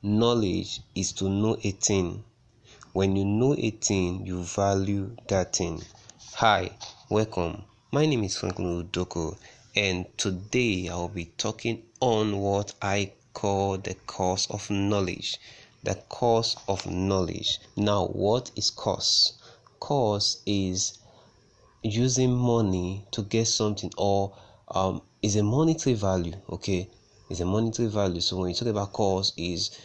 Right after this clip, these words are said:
what you, what you are willing to pay to get a thing. So cost simply means what you're willing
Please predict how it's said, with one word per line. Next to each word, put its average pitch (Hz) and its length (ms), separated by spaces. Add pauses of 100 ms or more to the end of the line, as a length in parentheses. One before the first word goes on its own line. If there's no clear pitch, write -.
(220)
what 101 480
you, 95 560 (560)
what 107 340
you 113 60
are 95 260
willing 95 640 (260)
to 92 160 (180)
pay 95 360
to - 100
get 101 240
a 95 60
thing. 101 320 (400)
So - 180
cost 110 380
simply 107 260
means 101 160
what 101 300
you're 95 100
willing 98 540